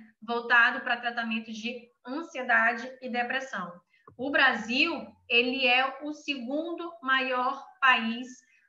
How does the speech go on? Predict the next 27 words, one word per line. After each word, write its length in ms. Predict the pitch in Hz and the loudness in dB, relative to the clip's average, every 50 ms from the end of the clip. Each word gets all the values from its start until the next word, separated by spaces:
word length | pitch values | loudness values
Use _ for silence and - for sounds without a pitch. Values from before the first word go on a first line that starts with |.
| _ - | _ -12
com 160 | 254 240 233 | -10 -6 0
ca-, 420 | - 247 233 233 240 240 - - - | 4 6 6 6 6 4 2 -2 -6
quinto 340 | - 302 349 370 339 359 | -4 -2 -2 -2 -2 0
maior 340 | 302 277 269 254 254 254 - | 2 4 6 6 6 4 4
país 380 | 254 233 220 226 233 254 240 - | 4 2 2 2 0 -4 -6 -10
com 100 | - 233 | -12 -4
casos 380 | - 240 220 226 226 226 220 | 0 2 2 2 2 0 -6
de 100 | 220 226 | -4 -4
ansiedade, 680 | 226 226 220 - 220 208 202 202 202 208 220 233 - - | -4 -4 -6 -8 -10 -6 0 4 4 4 4 2 0 -6
de 100 | 220 226 | -6 -6
depressão, 580 | 226 233 226 233 226 220 220 - 254 262 277 269 - - | -4 -4 -4 -4 -4 -4 0 2 2 2 2 0 -4 -8
e 100 | 262 262 | -6 -6
o 100 | 285 269 | -6 -4
primeiro 480 | - 294 302 285 254 254 262 285 285 285 | -4 -4 -2 0 2 4 4 4 2 0
no 120 | 294 302 | -2 -4
mundo 380 | 294 277 277 277 302 320 294 277 | -4 -4 -4 -4 -4 -4 -4 -4
em 100 | 254 233 | -4 -6
ansiedade. 520 | 226 220 220 220 202 190 165 147 - - - _ _ _ _ _ _ _ _ - | -6 -6 -6 -6 -6 -4 -6 -6 -8 -12 -20 _ _ _ _ _ _ _ _ -4
E 80 | 254 254 | 0 2
nesse 280 | 262 277 302 - 359 | 4 4 2 2 2
momento 340 | 339 330 311 302 302 294 302 | 0 2 2 2 2 0 -2
de 140 | 254 269 262 | -4 -6 -2
pandemia, 800 | - 269 277 269 254 240 240 226 226 254 285 302 285 220 180 - - - _ | 0 0 0 2 0 0 0 0 0 0 2 2 2 2 0 -2 -8 -14 _
isso 260 | - 285 311 294 - 320 | -6 -6 -4 -4 -4 -4
aumentou 540 | 294 285 302 294 - 294 277 311 320 320 | -4 -2 -4 -4 -2 -2 -2 -2 -2 -4
muito. 500 | 311 302 294 294 302 294 - - 175 160 - _ _ _ | -4 -4 -2 -2 -4 -6 -8 -12 -18 -20 -20 _ _ _
Então, 280 | - 196 202 - - | -8 -6 -6 -6 -8